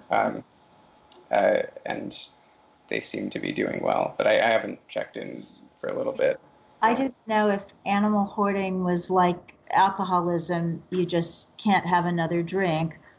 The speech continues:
Speaker 2: or if you could have four or five and not spur this intense desire to have many, many.
Speaker 1: Yeah, I mean, what, what I'll say is that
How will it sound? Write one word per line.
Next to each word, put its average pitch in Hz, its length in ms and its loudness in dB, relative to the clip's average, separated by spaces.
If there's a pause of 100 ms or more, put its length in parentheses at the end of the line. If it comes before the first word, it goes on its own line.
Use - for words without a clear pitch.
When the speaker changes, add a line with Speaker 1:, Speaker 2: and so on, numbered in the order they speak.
(100)
Speaker 2:
or 190 180 4
if 180 320 0
you 185 120 0
could 220 280 0
have 165 400 2 (140)
four 180 320 0
or 175 60 -4
five 165 560 4 (140)
and 175 220 -4
not 160 340 0 (260)
spur 175 520 -4
this 170 220 -4
intense 170 460 -4
desire 160 800 2 (420)
to 185 120 -2
have 170 400 2 (240)
many, 156 360 -2
many. 151 580 -2 (1600)
Speaker 1:
Yeah, 185 240 6
I 180 40 2
mean, 175 240 2
what, 170 260 0
what 156 180 4
I'll 151 140 6
say 160 280 -2
is 139 180 -4
that 117 360 2